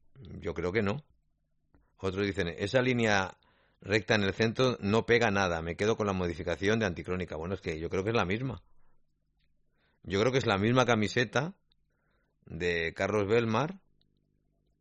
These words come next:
pero sin, sin el, sin el logo. ¿Ves? Hay otro que dice, Carlos Gómez, dice:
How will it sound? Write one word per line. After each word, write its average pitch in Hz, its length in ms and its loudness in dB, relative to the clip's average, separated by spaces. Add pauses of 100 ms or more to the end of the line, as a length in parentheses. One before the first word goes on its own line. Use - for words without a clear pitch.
(540)
pero 110 260 4
sin, 82 880 -6 (1200)
sin 95 280 -2
el, 80 380 -2
sin 95 180 -4
el 87 140 0
logo. 78 320 -6 (1700)
¿Ves? 95 260 -8
Hay 90 140 -2
otro 92 200 -2
que 90 60 0
dice, 107 420 0
Carlos 90 360 -4
Gómez, 117 320 -2
dice: 92 380 -4